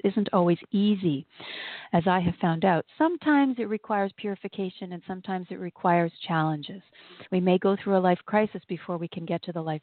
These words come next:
purpose. Don't feel bad if you're going through a life crisis. It's a wonderful opportunity and it's a wonderful sign that you're ready. You're getting ready for your big next step. All right?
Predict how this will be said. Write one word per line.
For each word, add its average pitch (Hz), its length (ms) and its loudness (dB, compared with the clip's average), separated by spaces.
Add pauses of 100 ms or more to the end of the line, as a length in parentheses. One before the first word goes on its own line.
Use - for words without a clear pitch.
purpose. - 380 -12 (480)
Don't 185 220 2
feel 196 160 0
bad 208 300 4
if 180 100 0
you're 180 100 -6
going 240 260 -2
through 196 180 -6
a - 20 -2
life 170 220 0 (220)
crisis. 175 400 0
It's 185 160 -6
a 185 40 -2
wonderful 233 680 0 (360)
opportunity 214 720 0
and 180 160 2
it's 175 140 -2
a 180 60 0
wonderful 208 360 -4 (100)
sign 202 260 4
that 185 120 0
you're 175 140 0
ready. 170 420 0 (300)
You're 170 160 -2
getting 180 320 0
ready 175 380 2
for 180 80 -8
your 165 180 -6 (100)
big 175 220 0
next 165 320 -6
step. 139 220 -8 (380)
All 180 180 4
right? 226 280 4